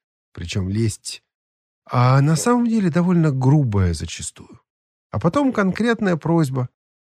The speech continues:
Еще иногда бывает так: «Вот вы самые лучшие, вы замечательные, вы просто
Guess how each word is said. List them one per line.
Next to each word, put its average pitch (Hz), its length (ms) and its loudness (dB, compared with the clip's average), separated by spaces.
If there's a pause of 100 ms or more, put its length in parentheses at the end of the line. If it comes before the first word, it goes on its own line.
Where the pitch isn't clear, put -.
(220)
Еще 180 400 0
иногда 135 240 0
бывает 127 340 2
так: 139 380 0
«Вот 151 480 -4
вы 117 440 -2
самые 113 380 -2
лучшие, 165 360 -2
вы 117 80 -2
замечательные, 127 640 0
вы 107 60 -2
просто 104 400 -6